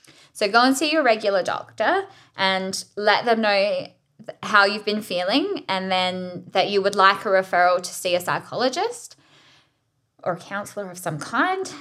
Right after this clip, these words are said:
And then they will do a, like, a mental health referral quiz for you. And then you should be able to get a, um, mental health plan from that. So I think that gives you ten sessions to begin with.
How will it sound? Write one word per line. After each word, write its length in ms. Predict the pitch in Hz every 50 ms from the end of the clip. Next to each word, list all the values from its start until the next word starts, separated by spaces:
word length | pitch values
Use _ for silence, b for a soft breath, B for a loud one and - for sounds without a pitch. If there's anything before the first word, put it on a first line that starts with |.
| B B B B -
And 120 | 214 208 214
then 140 | 208 214
they 220 | 220 226 226 226 226
will 120 | 220 226
do 340 | 220 220 214 202 202 202 196 -
a, 520 | 185 190 185 185 180 180 180 175 180 196 B B B
like, 200 | B 185 185 175
a 60 | 202
mental 300 | 196 208 214 220 220 196
health 680 | - - 202 220 262 - - - - - - - _ _ _
referral 580 | - 185 185 185 - 254 277 302 302 302 302 302
quiz 560 | - - - - 285 285 302 302 294 302 - -
for 320 | - _ 302 294 294 294
you. 400 | 294 285 294 294 294 294 294 294 B B B B B B B B
And 240 | - 208 214 214 214
then 180 | 208 208 214
you 100 | 208 202
should 180 | 226 - 254 240
be 60 | 240 240
able 200 | 220 196 202 208
to 100 | - 220
get 220 | 196 185 - - -
a, 440 | 175 180 180 180 175 170 160 - - -
um, 420 | - 175 170 160 165 165 156 127
mental 240 | 139 185 180 180 180
health 300 | 170 170 156 160 - -
plan 360 | - - 170 156 160 156 160
from 240 | 156 - 160 143 147
that. 220 | 131 110 71 - - _
So 220 | - - - 165
I 360 | 156 160 156 151 147 - - 170
think 360 | - 170 143 - - - _
that 260 | - 170 - - -
gives 240 | - - 175 175 -
you 220 | 196 190 185 190 -
ten 760 | - - - - - - 240 254 262 277 285 277 277 285 285 B B B B B
sessions 640 | B - 277 285 294 294 349 311 311 320 330 320 -
to 100 | - -
begin 300 | 269 302 277 311 330 349
with. 320 | 381 480 622 605 - -